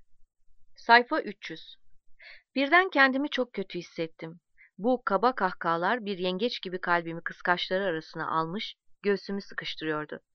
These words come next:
Başka biri inlerken, böylesine büyük bir tasanın pençesinde kıvranırken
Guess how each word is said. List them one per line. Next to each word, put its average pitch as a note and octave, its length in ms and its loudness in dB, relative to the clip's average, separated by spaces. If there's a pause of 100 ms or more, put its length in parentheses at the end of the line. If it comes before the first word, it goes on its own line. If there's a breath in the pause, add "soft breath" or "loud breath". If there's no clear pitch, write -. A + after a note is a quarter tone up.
(400 loud breath)
Başka C4+ 380 4
biri B3+ 180 0
inlerken, G3 800 -2
böylesine A#3+ 560 0
büyük A#3+ 260 -6
bir A#3 100 -2
tasanın G3 460 -4
pençesinde F3 680 -6
kıvranırken E3 680 -6